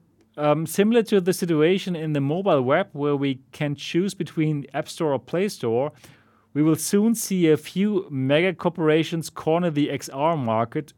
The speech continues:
through controlled ecosystems. I also don't think that the current status quo where Facebook allows using the headset with Steam V R will continue for long. It is serving a purpose for now.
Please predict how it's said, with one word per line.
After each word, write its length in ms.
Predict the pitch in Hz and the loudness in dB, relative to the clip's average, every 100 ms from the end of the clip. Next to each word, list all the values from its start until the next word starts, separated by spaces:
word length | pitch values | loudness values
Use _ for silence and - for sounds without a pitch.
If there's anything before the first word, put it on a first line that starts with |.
| _ | _
through 240 | - - 147 | -10 -4 -2
controlled 500 | 156 - 160 151 131 | -2 -2 -2 -4 -4
ecosystems. 1080 | 156 - _ - - 110 - 104 95 - _ _ - - _ _ 135 | -8 -10 _ -6 -6 -10 -8 -10 -10 -14 _ _ -20 -20 _ _ -4
I 60 | |
also 300 | 143 190 208 | 0 0 2
don't 280 | 185 196 185 | 0 -2 -2
think 420 | 175 180 165 160 - - | 0 0 -2 -12 -16 -10
that 240 | 139 156 | 0 0
the 80 | 156 | 0
current 560 | - - 165 180 180 - - - | -6 -2 0 0 -2 -8 -14 -16
status 400 | - 170 170 156 | -6 0 2 0
quo 520 | - 147 156 180 196 - | -4 2 4 4 0 0
where 180 | 147 | 0
Facebook 480 | 147 180 220 - 147 | 2 2 2 0 -6
allows 560 | 143 131 135 160 165 - _ _ _ _ | -2 2 2 2 -2 -10 _ _ _ _
using 360 | 135 175 175 143 | 0 2 2 2
the 100 | 131 | 2
headset 380 | 143 170 170 | 2 0 -2
with 160 | 147 143 | -2 -2
Steam 340 | - 175 175 | -4 -4 -4
V 180 | 131 127 | -4 -2
R 200 | 135 151 | 0 0
will 120 | 143 | 0
continue 480 | 135 135 - 160 170 | -2 -6 -4 -4 -4
for 220 | - 127 | -4 -4
long. 400 | 117 117 139 185 - _ - _ _ _ _ _ _ _ | 0 0 -2 -4 -12 _ -20 _ _ _ _ _ _ _
It 100 | 147 | 0
is 140 | 170 - | 0 2
serving 460 | 170 165 170 170 | 2 2 2 -2
a 80 | 139 | -6
purpose 400 | - 156 156 165 | -2 0 0 -6
for 220 | - 127 | -4 -2
now. 560 | 120 131 139 110 92 | 0 0 2 2 -2